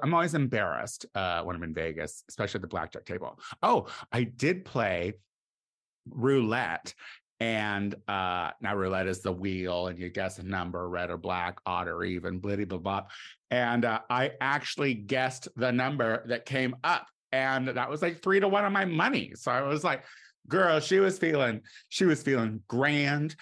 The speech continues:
'Cause here's the thing. She's also very pretty in Vegas because everyone in Vegas is from the flyovers. You know what I mean? Everyone has a little bit of a limp because I'm assuming gout.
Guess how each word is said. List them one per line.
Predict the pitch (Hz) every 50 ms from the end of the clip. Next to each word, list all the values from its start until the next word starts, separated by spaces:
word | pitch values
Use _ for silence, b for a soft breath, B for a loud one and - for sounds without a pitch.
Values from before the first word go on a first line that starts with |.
| B B
'Cause | - 233 233
here's | 254 269 277 240
the | 185
thing. | - - 196 226 233 104 95 B B B B
She's | - - - -
also | 151 - 185 - 107
very | 92 113 113 104 95
pretty | - - 123 110 101 87
in | 80 80
Vegas | 82 82 - - - - - - B B B B _
because | - 123 135 123 120 123 - - _
everyone | 151 165 180 196 196 226 220 202 185 165
in | 156 143 131
Vegas | 110 104 104 104 107 - -
is | - 104
from | - - 110 101
the | 95
flyovers. | 95 - 90 85 87 85 82 82 - - - - - - -
You | 131
know | 143 147
what | 147
I | 147 151
mean? | 147 143 147 147 147
Everyone | 147 156 170 175 180 180 175
has | 175 165 143 139 139 135
a | 135 131
little | 120 123 120 117
bit | 127
of | 120 120
a | 127
limp | 123 120 120 123 131 127 - - - _
because | - 123 123 - 113 - - _
I'm | 104 113 123 120
assuming | 117 123 123 - 127 120 120 117 110
gout. | 104 107 98 98 101 98 -